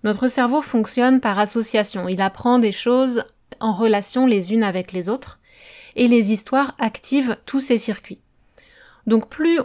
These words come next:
on active les connexions dans notre cerveau, plus elles deviennent fortes et rapides. Et, euh, et donc évidemment, quand on a besoin de retrouver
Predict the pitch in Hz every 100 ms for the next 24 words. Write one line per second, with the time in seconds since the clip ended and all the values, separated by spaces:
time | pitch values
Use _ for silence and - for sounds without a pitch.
0 | - 226 220 220 - 277 247 208 185 -
1 | 240 233 - - 262 226 196 190 - 190
2 | - 190 202 277 285 - 294 277 214 202
3 | 175 185 185 - 247 - - - 220 190
4 | 180 - 254 240 - _ - - - -
5 | 226 226 190 175 220 254 214 190 185 180
6 | 220 254 269 269 - 226 214 226 208 190
7 | 175 202 202 226 226 202 180 208 202 -
8 | 220 208 233 233